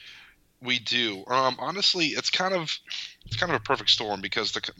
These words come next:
we have consigners, so I've got, like, two hundred fifty consigners that bring me stuff every week. So it's a really good outlet for them to just drop it off and be done with it.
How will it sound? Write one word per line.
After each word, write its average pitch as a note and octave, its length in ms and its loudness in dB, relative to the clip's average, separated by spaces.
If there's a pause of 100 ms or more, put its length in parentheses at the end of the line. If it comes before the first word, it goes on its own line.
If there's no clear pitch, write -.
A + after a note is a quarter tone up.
(120)
we C3 120 2
have D3 120 0
consigners, A2+ 600 -2
so - 220 -4
I've B2+ 80 -4
got, A#2+ 100 -2
like, G2+ 120 -8
two A#2 180 -4
hundred G#2 160 -10
fifty G#2+ 240 -4
consigners G2 540 -4
that F#2 120 -6
bring G2 180 -4
me G2 60 -8
stuff G2 260 0
every F#2 220 -2
week. F#2 240 -4 (340)
So - 140 4
it's A2 160 2
a - 20 -8
really D#3+ 200 6
good B2+ 120 2
outlet A2+ 320 2
for A2 120 -2
them G#2+ 160 -2
to G2 120 -8
just F#2 260 -2
drop F2+ 260 -2
it G2+ 60 -4
off G#2 180 -2
and F#2 80 -2
be F#2 100 -2
done A#2 240 4
with A2 160 -2
it. F#2 160 2